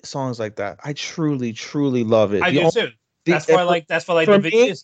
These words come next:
Speaker 2: E D.
Speaker 1: for me, Duke of Death was the close one for me, 'cause I love the Duke of Death E D. Love the Duke of Death E D, but I, I just, that Aquatope E D makes you feel, you feel and especially with the visualizations that they have as well,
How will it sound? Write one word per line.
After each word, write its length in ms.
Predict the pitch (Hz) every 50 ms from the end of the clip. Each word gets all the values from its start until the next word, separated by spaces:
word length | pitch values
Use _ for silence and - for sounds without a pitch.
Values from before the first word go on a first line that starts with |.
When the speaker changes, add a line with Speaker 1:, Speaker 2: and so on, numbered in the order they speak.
| -
Speaker 2:
E 40 | -
D. 180 | 117 113 110 117
Speaker 1:
for 260 | - 196 196 190 180
me, 320 | 185 180 185 208 240 233
Duke 340 | 196 156 127 - 170 175 -
of 120 | 170 156 123
Death 320 | - 147 175 220 - -
was 160 | 151 131 120
the 80 | 131 117
close 300 | - - 127 123 - -
one 140 | 113 107 101
for 140 | - 107
me, 220 | 104 127 143 127 107
'cause 140 | - 123 123
I 60 | 123
love 280 | 120 127 143 160 160
the 80 | 151 147
Duke 220 | 123 135 147 -
of 80 | 139 123
Death 260 | 135 135 143 151 -
E 140 | 127 113 110
D. 280 | 101 110 98 95 95 - _ _ -
Love 240 | 123 160 190 208 175
the 80 | 175
Duke 180 | 147 143 135 131
of 60 | 120
Death 200 | 120 113 110 113
E 80 | 117 110
D, 140 | 110 107
but 160 | 101 101 113 123
I, 120 | 131 123 -
I 60 | 139
just, 200 | 151 160 156 - _ - - _ -
that 180 | 139 143 - -
Aquatope 520 | 143 151 160 - 165 - - 139 127 - -
E 160 | - 131 123
D 420 | 123 123 120 123 127 135 135 - -
makes 380 | 127 123 131 135 131 - - -
you 120 | 135 120
feel, 680 | - - - - - 127 127 123 123 120 113 104 101 - _ _ _ _ - _ _ -
you 140 | 165 175
feel 960 | 170 - - - - 185 185 196 202 208 220 214 202 202 196 180 165 170 - _ _ _ _ -
and 140 | 175 175 180
especially 300 | 170 - 233 233 240 247
with 100 | 240 -
the 80 | 196
visualizations 840 | 165 147 165 165 165 190 185 165 139 139 139 143 - - 175 170 160
that 100 | 156 139
they 100 | 143 135
have 260 | 127 131 131 139 135
as 140 | 135 123 110
well, 340 | 107 110 110 120 135 151 160